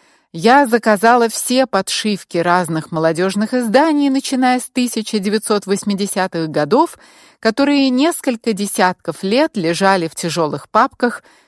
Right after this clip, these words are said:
никому не нужные. Библиотекарь выкатила тележку, на которую были погружены пятнадцать томов. Конференц-зал был свободен,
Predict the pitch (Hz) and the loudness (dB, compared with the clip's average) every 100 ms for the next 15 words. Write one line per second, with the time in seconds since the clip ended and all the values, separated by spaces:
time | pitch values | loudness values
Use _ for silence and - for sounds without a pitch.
0 | _ 220 220 175 151 170 170 139 123 - | _ -2 0 -2 -2 -2 -2 -4 -6 -8
1 | 95 87 - _ _ _ _ _ - 185 | -10 -14 -18 _ _ _ _ _ -6 -2
2 | 196 214 262 415 392 220 165 240 190 - | 0 0 2 0 0 -2 -2 -2 -2 -2
3 | 170 196 277 320 359 - 302 - _ _ | -2 0 0 0 -2 -2 -4 -6 _ _
4 | _ - 233 220 220 359 285 185 240 208 | _ -4 0 2 2 0 0 0 -2 0
5 | 165 165 247 311 277 254 240 214 - 160 | -2 0 -2 2 2 0 -2 -6 -2 -2
6 | 170 - 180 - 156 139 165 - _ _ | -2 -6 -8 -4 -4 -4 -10 -16 _ _
7 | _ _ _ _ - 220 269 339 381 175 | _ _ _ _ -4 -2 0 0 0 0
8 | 160 151 151 170 196 - 226 233 320 349 | 0 0 0 -2 -2 0 2 4 2 2
9 | 320 | 0